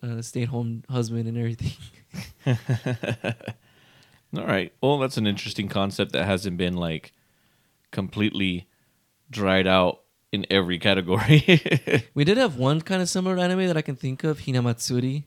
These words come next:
Speaker 1: If you remember that anime.
Speaker 2: Oh, yeah, you're right.
Speaker 1: Like,
Speaker 2: You're right. He was, like, a
Speaker 1: like,
Speaker 2: Yakuza
Speaker 1: he's a
Speaker 2: member or
Speaker 1: Yakuza
Speaker 2: something,
Speaker 1: member,
Speaker 2: right?
Speaker 1: but he's trying to, like, take on the role of becoming a dad now for this alien girl that popped up in his room and everything.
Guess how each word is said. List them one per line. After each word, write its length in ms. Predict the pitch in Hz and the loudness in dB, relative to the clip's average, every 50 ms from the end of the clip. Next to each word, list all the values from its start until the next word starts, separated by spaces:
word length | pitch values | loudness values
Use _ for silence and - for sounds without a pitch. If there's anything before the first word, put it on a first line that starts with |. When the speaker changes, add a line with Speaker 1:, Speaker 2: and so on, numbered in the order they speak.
| _ _ _ _ _ _ _ _ _ _ _ _ _ _ _ _ _ _ _ _ _ _ | _ _ _ _ _ _ _ _ _ _ _ _ _ _ _ _ _ _ _ _ _ _
Speaker 1:
If 120 | - - | -10 -4
you 80 | 131 120 | -2 0
remember 200 | 117 117 117 120 | 0 2 2 2
that 120 | 120 120 | 2 2
anime. 260 | 120 120 120 127 135 117 | 2 0 0 -2 0 0
Speaker 2:
Oh, 460 | 120 123 131 143 143 147 156 156 160 | 2 2 4 4 4 4 4 4 2
yeah, 320 | 156 156 170 190 190 165 | 2 2 2 4 4 6
you're 260 | 135 127 123 120 131 143 | 6 6 6 4 4 4
right. 320 | 160 156 143 117 98 82 - | 4 4 4 4 4 4 2
Speaker 1:
Like, 120 | 143 135 | 2 2
Speaker 2:
You're 160 | 131 131 131 110 | 2 2 2 2
right. 280 | 113 117 110 95 87 | 4 4 4 2 2
He 120 | 104 113 110 | 0 0 2
was, 380 | 107 110 120 117 110 104 - | 4 6 6 6 6 4 2
like, 180 | 107 95 95 - | 0 0 2 2
a 40 | 143 | 2
Speaker 1:
like, 100 | 95 92 | 2 2
Speaker 2:
Yakuza 500 | 92 90 90 92 - 98 92 90 90 87 | 2 2 0 0 0 -4 -4 0 0 0
Speaker 1:
he's 140 | 87 87 | 2 2
a 40 | 90 87 | 0 2
Speaker 2:
member 100 | 87 - | 2 4
or 60 | 131 85 | 2 2
Speaker 1:
Yakuza 100 | 85 - | 2 0
Speaker 2:
something, 180 | - - 131 131 | -2 -2 0 0
Speaker 1:
member, 160 | 131 139 139 | 2 2 2
Speaker 2:
right? 80 | - - | 4 4
Speaker 1:
but 80 | 117 123 | 4 4
he's 180 | 127 123 113 | 2 0 -2
trying 160 | - - 127 123 | -4 -4 -2 -2
to, 80 | 120 | 0
like, 240 | 113 117 117 - - _ _ _ _ _ _ _ _ _ - | 0 -2 -4 -6 -10 _ _ _ _ _ _ _ _ _ -4
take 220 | - 151 127 - | -2 -2 0 0
on 100 | 131 127 | 0 0
the 80 | 120 113 | 0 0
role 240 | 113 120 120 120 120 | 0 0 2 2 0
of 60 | 113 | 0
becoming 300 | 120 120 - 131 117 113 | -2 -2 -4 -2 -2 -2
a 40 | 113 | -2
dad 380 | 117 - - 117 117 113 110 113 | -2 -2 0 0 0 0 0 0
now 220 | 113 113 117 120 | 0 0 0 0
for 180 | 117 - 123 120 | -2 -4 -6 -4
this 200 | 113 113 113 - - | -4 -4 -4 -4 -4
alien 300 | 123 117 117 117 117 120 | -4 -2 -2 -2 -2 -4
girl 160 | 127 127 123 120 | -4 -2 0 0
that 140 | 120 117 | 0 -2
popped 280 | - - 123 120 - - | -2 -6 -6 -6 -4 -6
up 100 | 123 - | -6 -4
in 80 | 123 123 | -4 -4
his 120 | 120 117 | -4 -4
room 260 | 113 120 120 123 123 123 | -2 -2 -2 -2 -2 0
and 100 | 120 120 | 0 0
everything. 460 | 123 123 120 120 135 131 131 131 | 0 -2 -2 -4 -6 -8 -8 -8